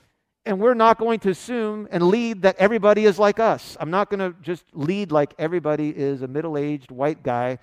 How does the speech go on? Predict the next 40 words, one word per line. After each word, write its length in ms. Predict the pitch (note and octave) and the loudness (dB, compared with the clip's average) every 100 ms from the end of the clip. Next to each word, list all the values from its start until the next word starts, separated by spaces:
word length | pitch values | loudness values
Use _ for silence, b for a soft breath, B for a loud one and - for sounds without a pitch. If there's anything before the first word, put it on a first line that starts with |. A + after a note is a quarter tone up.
| b b b | b b b
uh, 260 | B2+ B2+ C3 | -4 -2 -2
of 120 | C3 | -6
German 360 | B2 D#3+ E3 D#3 | -4 -4 -2 -2
descent 420 | D3 - D#3 D3+ | -4 -2 -4 -4
that 140 | C#3 C#3+ | -4 -4
grew 120 | C#3+ | -4
up 80 | D3 | -6
in 100 | C#3 | -6
Pennsylvania. 640 | E3 F3+ G3+ A#3+ C3 - _ _ _ _ _ - | -8 -6 -6 -6 -10 -14 _ _ _ _ _ -2
I 140 | G3+ | 0
am 160 | A#3 G#3+ | 2 0
aware 560 | E3+ D#3+ C4 G#3 E3+ D#3+ b | -4 -2 0 2 0 -4 b
that 140 | F#3 G#3+ | 0 2
in 140 | A#3 | 2
this 180 | G3 - | -2 -2
room, 160 | A#3+ - | -6 -4
in 120 | F3+ | -4
fact, 240 | F3+ A#3+ G#3+ | -2 -2 2
I 120 | A3+ | 2
might 200 | C4 A3+ | 4 2
even 220 | G3+ F#3 | 2 0
be 100 | F3+ | -2
the 140 | F3 F3 | 0 0
only 220 | G3+ A3+ | 0 0
one 160 | A3 | 0
of 80 | G#3+ | 0
my 120 | G3 | -2
kind 320 | G3+ A3 A3+ G3 | -4 -4 -4 -4
here 240 | B3 G3 | -2 0
in, 140 | D3 | -2
in 160 | D3+ D#3 | -4 -4
that, 220 | E3 E3 | -4 -4
in 140 | D#3+ E3 | -4 -4
that 180 | E3 | -4
way, 120 | D#3+ D#3 | -2 0
but 200 | D#3+ B B B | 0 B B B
I 140 | F3 F3+ | 4 6
love 460 | E3 F3 A#3+ G#3+ | 6 6 4 2
the 100 | G3 | -4
fact 520 | - C#3 B2 B2 _ | -4 -4 -4 -6 _